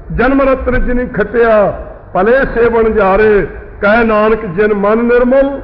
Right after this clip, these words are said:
ਸਦਾ ਰਹੇ ਗੁਰ ਨਾਲੇ। ਇਸ ਵਾਸਤੇ ਸਾਡੇ ਮਨ ਵਿੱਚ ਵੀ,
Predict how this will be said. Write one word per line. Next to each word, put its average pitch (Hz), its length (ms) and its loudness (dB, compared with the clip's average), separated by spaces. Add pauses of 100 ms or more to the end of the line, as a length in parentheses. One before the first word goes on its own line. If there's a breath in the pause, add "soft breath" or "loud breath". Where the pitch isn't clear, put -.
(260)
ਸਦਾ 240 300 0
ਰਹੇ 214 320 0
ਗੁਰ 185 320 -6
ਨਾਲੇ। 147 340 -6 (2000)
ਇਸ - 140 -4
ਵਾਸਤੇ 233 440 0
ਸਾਡੇ 202 340 0
ਮਨ 208 320 0
ਵਿੱਚ 233 280 -4
ਵੀ, 208 280 0